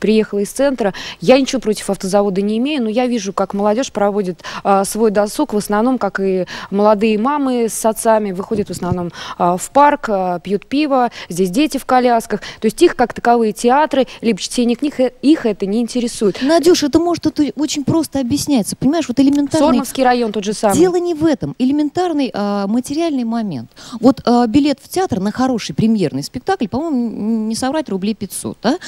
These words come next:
Speaker 2: На двоих тысяча, а, доехать на маршрутке туда-обратно еще с-, там сорок,
Speaker 1: Куда
Speaker 2: пятьдесят.
Speaker 1: проще купить бутылку пива, я
Speaker 2: Вот.
Speaker 1: поняла, да.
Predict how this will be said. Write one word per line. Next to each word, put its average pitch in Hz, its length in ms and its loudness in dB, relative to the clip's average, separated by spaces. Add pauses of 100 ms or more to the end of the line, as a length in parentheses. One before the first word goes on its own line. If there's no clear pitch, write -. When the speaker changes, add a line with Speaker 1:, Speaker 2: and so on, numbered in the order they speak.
(160)
Speaker 2:
На 269 120 4
двоих 339 400 0
тысяча, 226 540 -2 (320)
а, 202 220 0
доехать 254 420 4
на 220 60 4
маршрутке 214 480 0
туда-обратно 165 720 0
еще 359 300 0
с-, 214 200 -4
там 247 220 -2
сорок, 269 260 -4
Speaker 1:
Куда 247 160 6
Speaker 2:
пятьдесят. 285 200 2
Speaker 1:
проще 262 160 0
купить 240 240 -2
бутылку 214 320 -2
пива, 165 220 -6
я 160 100 -6
Speaker 2:
Вот. 214 320 2
Speaker 1:
поняла, 151 40 -10
да. 151 160 -10